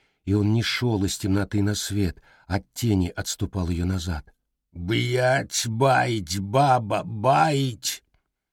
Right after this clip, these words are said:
Давно-то не был тебя, вступил костыль в пехоту. Один под гуль лужить, второй горшка с утра не вылявал, жаних.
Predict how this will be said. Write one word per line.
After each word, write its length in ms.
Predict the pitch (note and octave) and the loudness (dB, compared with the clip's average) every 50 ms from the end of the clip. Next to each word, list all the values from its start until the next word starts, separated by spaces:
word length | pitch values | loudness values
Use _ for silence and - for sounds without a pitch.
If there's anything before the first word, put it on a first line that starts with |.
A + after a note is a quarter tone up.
| _ _ _ _ _ _ _ _ | _ _ _ _ _ _ _ _
Давно-то 920 | G#2 G#2+ B2 D3 D3 C#3+ B2 C3 C#3+ C#3 C#3 C#3 C#3 C#3 C3 B2 - C3 B2 | -4 2 6 6 6 6 6 6 6 8 8 6 6 6 4 2 2 2 2
не 260 | B2 C3+ C3 A#2+ A2+ | 4 4 4 4 2
был 180 | G#2+ A2+ A2 G#2 | 0 0 -2 -2
тебя, 480 | - - C3+ A2 G#2 G#2 A2 G2+ E2 | 0 0 0 0 2 2 2 2 0
вступил 640 | D2 - - - - D#3 C#3+ - - D3 D3 D3 C3+ | -2 -4 -6 -2 2 2 2 4 4 4 4 4 4
костыль 480 | - - C#3 B2+ - - - C#3 A#2 G2 | 2 2 0 0 0 0 0 2 2 0
в 140 | - - - | 0 -2 0
пехоту. 680 | D3 B2+ G#2+ - - C3 A2+ F#2+ - - - - _ _ _ _ _ _ _ _ - - | 0 0 0 0 -4 -6 -8 -8 -8 -14 -20 -20 _ _ _ _ _ _ _ _ -12 -4
Один 400 | - A#2 C3 A#2+ A2 D3+ E3+ D3+ | 0 2 2 4 6 6 6 6
под 240 | C3+ - D3+ D#3 A#2 | 6 4 4 2 4
гуль 340 | A2 G2+ A#2+ C#3 E3 E3+ E3 | 4 4 6 8 8 8 8
лужить, 680 | E3 F3 F#3 F3+ D3 A#2 D#3+ F3+ F3 D3 - - - - _ _ _ _ | 8 8 8 6 6 6 6 6 4 4 2 -2 -8 -10 _ _ _ _
второй 420 | - - - - D3+ C#3 D3+ E3+ E3+ | -18 -8 0 2 4 4 6 4 4
горшка 640 | C#3 A#2+ D#3+ D#3+ C3+ - - - - C#3+ D3 E3 D#3+ | 4 4 4 4 4 2 -2 -2 0 2 2 2 2
с 140 | - - | 0 0
утра 320 | D#3+ D#3 - C#3+ E3 D#3+ D#3 | 0 0 2 4 4 6 6
не 160 | D#3 E3 D#3+ | 8 8 8
вылявал, 520 | D3 D#3+ D#3+ D#3+ D#3 C#3 D#3 D3+ D3 C3+ A2 | 8 8 6 6 6 6 6 6 6 6 4
жаних. 720 | F2 D#2 D#3 E3 D#3+ D#3 D#3 D3+ D3 C3+ F#2+ - - - | 2 4 4 6 6 8 8 6 6 4 2 -2 -8 -12